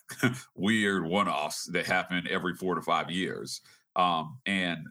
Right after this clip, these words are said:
same thing, man, here with Robbie. Um, you know, you know, you've got a guy who's got talent, and I just wanna see, I just want, I'd rather lean on,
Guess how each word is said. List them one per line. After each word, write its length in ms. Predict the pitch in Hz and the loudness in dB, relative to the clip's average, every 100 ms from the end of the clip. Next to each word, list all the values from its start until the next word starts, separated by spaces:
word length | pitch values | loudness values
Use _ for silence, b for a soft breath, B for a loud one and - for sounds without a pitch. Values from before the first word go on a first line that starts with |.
| - | -8
same 300 | - 113 107 | -2 -2 0
thing, 280 | 107 98 | -2 -2
man, 240 | 85 92 90 | -2 -2 0
here 200 | 98 90 | 0 0
with 140 | 78 | -2
Robbie. 500 | 76 95 92 80 78 b b _ - | 2 4 4 -2 -8 b b _ 0
Um, 460 | 90 85 78 76 - _ _ _ _ _ _ - | 2 2 0 -6 -16 _ _ _ _ _ _ -4
you 80 | 107 | -2
know, 280 | 82 71 80 | 0 -2 -4
you 80 | 90 | -2
know, 60 | 80 | -2
you've 160 | 78 | 0
got 180 | 101 113 | 2 2
a 40 | |
guy 220 | 101 98 92 | 4 2 2
who's 200 | 92 - | -2 0
got 260 | 95 - | 0 0
talent, 440 | - 90 78 82 78 | -2 -2 -2 -6 -6
and 180 | 85 80 - | -6 -4 0
I 160 | 92 | 0
just 200 | 92 98 | 0 -2
wanna 280 | 104 92 92 | -4 -2 -2
see, 220 | 90 95 - | -2 -2 0
I 180 | 98 | 2
just 280 | 101 98 - | 0 -4 -6
want, 320 | 95 98 95 - | -4 -2 0 2
I'd 180 | 101 92 | 0 2
rather 380 | 98 104 110 | 2 2 2
lean 380 | 95 98 98 85 | 0 0 0 0
on, 380 | 85 87 78 80 | -2 -2 -2 -4